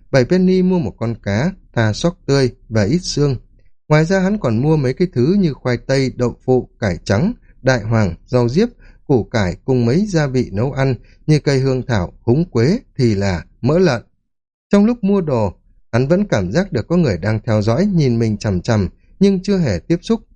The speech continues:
Vào tiệm bánh mì Slin một lúc, lên mới về nhà. Hắn bắt đầu dùng vật nặng, ví dụ như chồng sách vở, để rèn luyện lực của cánh tay.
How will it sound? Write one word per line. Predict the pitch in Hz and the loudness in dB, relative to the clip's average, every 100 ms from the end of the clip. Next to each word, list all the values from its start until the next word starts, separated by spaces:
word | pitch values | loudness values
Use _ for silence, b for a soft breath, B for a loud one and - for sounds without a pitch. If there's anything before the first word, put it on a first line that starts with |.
| _ - - _ _ _ | _ -20 -20 _ _ _
Vào | 156 151 | 2 2
tiệm | 165 139 | 0 -2
bánh | 143 202 | 0 2
mì | 180 127 | 2 -2
Slin | - 180 185 | -2 0 2
một | 156 120 | 0 -4
lúc, | 156 226 - _ _ | -2 -4 -4 _ _
lên | 127 120 117 | 0 0 0
mới | 156 | 0
về | 175 101 | 0 0
nhà. | 95 98 90 - - - - - | 0 0 -2 -8 -20 -20 -6 0
Hắn | 131 | 2
bắt | 208 220 | 0 0
đầu | 139 117 | 0 0
dùng | 110 120 113 107 | 0 0 0 -2
vật | 107 123 117 | -2 -4 -2
nặng, | 131 117 - _ _ - _ | -4 -4 -14 _ _ -20 _
ví | 151 | 2
dụ | 185 175 | 2 0
như | 107 120 120 | -2 -2 -2
chồng | 117 110 80 | -2 -6 -4
sách | - 202 | -6 -4
vở, | 135 101 87 - | -2 -2 -4 -6
để | 113 117 | -2 0
rèn | 110 117 | 0 0
luyện | 110 117 | 0 -2
lực | 110 120 - | -2 -4 -4
của | 90 | -10
cánh | - 117 170 | -4 -4 -2
tay. | 135 127 | 0 0